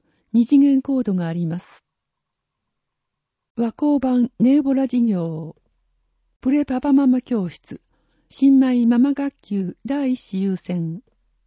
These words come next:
乳児相談来所。二次元コードがあります。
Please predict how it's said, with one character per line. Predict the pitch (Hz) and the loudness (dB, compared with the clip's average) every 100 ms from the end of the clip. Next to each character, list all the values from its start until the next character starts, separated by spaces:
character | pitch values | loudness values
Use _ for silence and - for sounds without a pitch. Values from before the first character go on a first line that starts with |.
| 240 | 4
乳 | 294 302 | 6 6
児 | 277 | 2
相 | - 277 233 | -2 -4 -2
談 | 175 160 156 - | -4 -6 -8 -8
来 | 220 214 | -6 -6
所。 | 185 - 175 _ _ _ _ _ _ _ _ _ _ - | -8 -8 -10 _ _ _ _ _ _ _ _ _ _ -2
二 | 233 | 0
次 | 233 | 4
元 | 277 302 277 | 4 4 2
コ | 285 | 0
ー | 262 | -2
ド | 190 | -2
が | 165 | -4
あ | 160 | -4
り | 160 | -6
ま | 160 | -6
す。 | 160 - _ | -8 -18 _